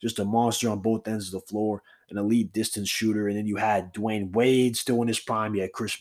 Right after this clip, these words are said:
Bosh in his prime. You had Ray Allen past his prime, but coming in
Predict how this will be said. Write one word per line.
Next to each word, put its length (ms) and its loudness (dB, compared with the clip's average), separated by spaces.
Bosh 460 8
in 60 -4
his 120 -6
prime. 400 -6
You 120 0
had 160 -6
Ray 240 4
Allen 480 6
past 340 6
his 140 2
prime, 420 -2
but 140 -6
coming 320 -2
in 200 -2